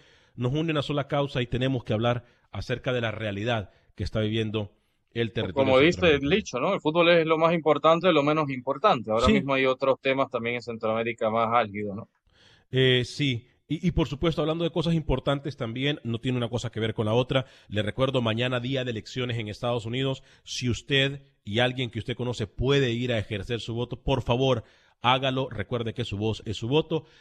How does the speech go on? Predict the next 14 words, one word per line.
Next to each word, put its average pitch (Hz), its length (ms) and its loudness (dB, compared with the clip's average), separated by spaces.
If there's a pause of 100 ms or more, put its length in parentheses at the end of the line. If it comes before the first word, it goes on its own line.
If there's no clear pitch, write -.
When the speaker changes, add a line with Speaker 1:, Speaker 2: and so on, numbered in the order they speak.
(120)
Speaker 1:
Puede 123 160 0
utilizar 113 380 -6
incluso 113 320 -8
cuando 95 200 -4
va 107 60 -2
a 110 40 -6
subir 113 200 -4
sus 104 160 -8
fotos 117 400 -2 (180)
a - 80 -12
las 92 140 -2
redes 110 220 -2
sociales, 120 500 -4
hashtag 131 560 -6